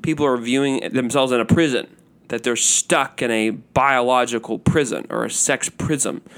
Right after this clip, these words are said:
And these gender affirming care will then free them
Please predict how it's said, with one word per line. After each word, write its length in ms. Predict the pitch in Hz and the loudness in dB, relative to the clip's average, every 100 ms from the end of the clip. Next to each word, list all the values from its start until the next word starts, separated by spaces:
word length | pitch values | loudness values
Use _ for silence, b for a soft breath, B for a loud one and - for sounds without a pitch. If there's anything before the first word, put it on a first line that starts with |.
| B B B B - | B B B B -2
And 720 | 120 120 117 113 110 110 - 131 | 0 2 2 2 0 -4 -8 -6
these 420 | 120 113 110 110 | -4 -2 -2 -6
gender 520 | - - 127 123 123 | -8 -2 0 2 2
affirming 480 | 117 - 120 113 110 | 0 -2 0 0 -2
care 280 | - 113 113 | -2 0 0
will 120 | 110 | 0
then 360 | 110 104 107 - | 0 -2 -2 -6
free 400 | - - 269 247 | -8 0 2 2
them 300 | 113 - | -2 -4